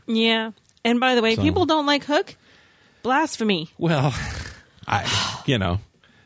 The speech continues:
Speaker 2: some, some, some don't.
Speaker 1: Ugh,
Speaker 2: So
Speaker 1: I, I don't underst-, I just don't, I can't wrap my head around that.
Speaker 2: It was also interesting to see a moment that in every character in Once Upon a Time, there's always a moment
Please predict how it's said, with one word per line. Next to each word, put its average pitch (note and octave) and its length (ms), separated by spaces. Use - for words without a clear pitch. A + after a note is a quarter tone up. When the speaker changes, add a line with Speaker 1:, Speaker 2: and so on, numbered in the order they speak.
Speaker 2:
some, G#2+ 380
some, A2 360
some G#2+ 220
don't. A2 340
Speaker 1:
Ugh, G#3+ 280
Speaker 2:
So C#3 400
Speaker 1:
I, F#3+ 100
I G3+ 40
don't G3+ 180
underst-, G3 360
I E3+ 140
just F#3 200
don't, F3 200
I F3+ 80
can't E3 160
wrap E3 140
my F3+ 80
head G#3+ 200
around F#3+ 180
that. F3+ 180
Speaker 2:
It D3+ 80
was D3+ 180
also E3+ 320
interesting C3 600
to A2 200
see A#2 840
a G#2 200
moment A2+ 640
that G2+ 360
in D#3 200
every G#3+ 320
character C3+ 560
in A2+ 460
Once A2+ 300
Upon A2+ 240
a G#2 60
Time, G#2+ 360
there's G#2 220
always D3 320
a G#2+ 80
moment G#2 720